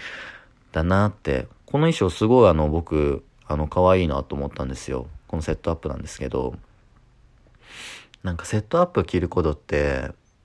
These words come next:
まあ、あの、プライベートではあまりないので、だ-、そういう、なんか、まあ、仕事だからじゃないですけど、あのー、服を楽しみながら、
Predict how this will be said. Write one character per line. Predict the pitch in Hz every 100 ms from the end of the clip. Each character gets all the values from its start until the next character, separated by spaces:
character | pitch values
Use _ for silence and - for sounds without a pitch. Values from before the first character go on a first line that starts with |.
| -
ま | 98 87 80 76 73 69
あ、 |
あ | 71
の、 | 73
プ | - 117
ラ | 160
イ | 202
ベ | 175
ー |
ト | 165 87
で |
は | 76 69
あ |
ま | 76 90
り | 95
な | 95 101
い | 101
の | 69
で、 | 65 69 67 65 64 - - - - - -
だ-、 | 80
そ | 78 - 117
う | 120
い | 123 120 120 120 120 120 120
う、 | 117 _ _ _ -
な | 90
ん | 82
か、 | 73 67 - _ _ -
ま | 90 78
あ、 |
仕 | - 107
事 | 113 131
だ | 156
か | 156
ら | 139 120
じ | 95
ゃ |
な | 90 95
い | 90
で | 82
す | -
け | 76
ど、 | 78 80 76 69 - - - -
あ | - 76
の | 73 71 69 69 69 67 67 - - _ _ _ _ _ _ -
ー、 |
服 | - 123 104
を | 73
楽 | 80 87
し | 87 92
み | 92
な | 95
が | 90 71
ら、 | 69